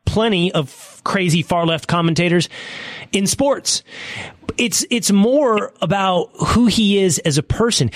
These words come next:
And I'll say this, I don't care. Uh, I mean, I remember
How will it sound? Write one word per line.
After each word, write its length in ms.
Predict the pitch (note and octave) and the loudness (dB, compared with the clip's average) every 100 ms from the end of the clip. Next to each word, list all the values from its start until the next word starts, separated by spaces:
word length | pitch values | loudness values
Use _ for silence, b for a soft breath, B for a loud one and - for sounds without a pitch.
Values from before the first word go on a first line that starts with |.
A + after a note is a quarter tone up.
| B | B
And 100 | - | -4
I'll 100 | A#3 | -4
say 240 | - - G3 | -2 0 0
this, 140 | C3+ | 0
I 80 | D#3 | -2
don't 160 | G#3 - | -2 -4
care. 340 | - G2 A2+ | -4 -4 -4
Uh, 480 | - E3 F#3 F#2 - | -4 -4 -4 -2 0
I 60 | |
mean, 240 | D#3 D3 A#2+ B B B | 0 2 0 B B B
I 100 | B3+ | -2
remember 520 | E4 G#3+ F#3 D#3+ D3+ | 2 2 2 0 -2